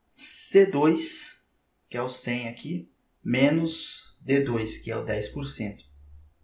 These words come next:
Uma calculadora, você fazer C dois menos D dois,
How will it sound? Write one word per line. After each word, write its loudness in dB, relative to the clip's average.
Uma 4
calculadora, 2
você -8
fazer -2
C -2
dois -2
menos -8
D -6
dois, -4